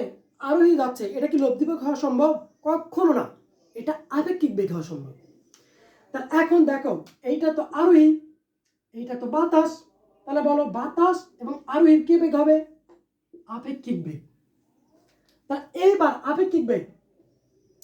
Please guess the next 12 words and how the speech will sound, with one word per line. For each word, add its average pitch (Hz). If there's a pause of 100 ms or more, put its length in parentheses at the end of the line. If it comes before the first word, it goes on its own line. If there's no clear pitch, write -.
(240)
তাহলে 269
যার 311
সাপেক্ষে 370
আপেক্ষিক 302
বেগ, 254 (220)
তা 311
কি 330
করে 339
দেবো? 240
উল্টে 285
দেবো 311
না? -